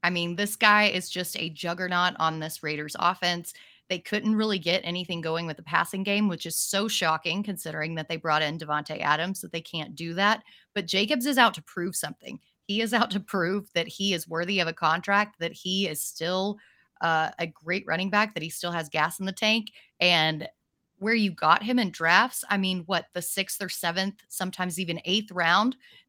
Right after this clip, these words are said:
the absolute steal of the fantasy season. So that's why he's my M V P. It's a little bit more invested in draft capital, and the production's just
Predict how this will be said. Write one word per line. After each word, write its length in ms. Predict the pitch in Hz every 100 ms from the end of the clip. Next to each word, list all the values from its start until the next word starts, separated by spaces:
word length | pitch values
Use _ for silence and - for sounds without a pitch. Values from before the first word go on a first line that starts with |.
| -
the 200 | 226 -
absolute 840 | 214 220 220 - 240 214 208 -
steal 640 | - - - 196 165 156
of 200 | - 160
the 120 | 160 170
fantasy 500 | 165 160 151 151 147
season. 440 | 147 - - -
So 180 | - 175 156
that's 320 | 196 226 -
why 160 | 220 202
he's 400 | 185 185 175 165
my 120 | 165
M 200 | - 147
V 180 | - -
P. 280 | 156 117 - - _
It's 240 | 190 190 185 - -
a 280 | 180 175 170
little 240 | 196 240
bit 180 | 233 -
more 280 | 214 202 202
invested 520 | 175 180 170 - 165
in 100 | 156
draft 320 | 156 151 -
capital, 500 | 151 147 151 147 - - _ _ -
and 420 | 175 160 156 151
the 120 | 165
production's 540 | - 170 165 - 160 -
just 240 | 165 -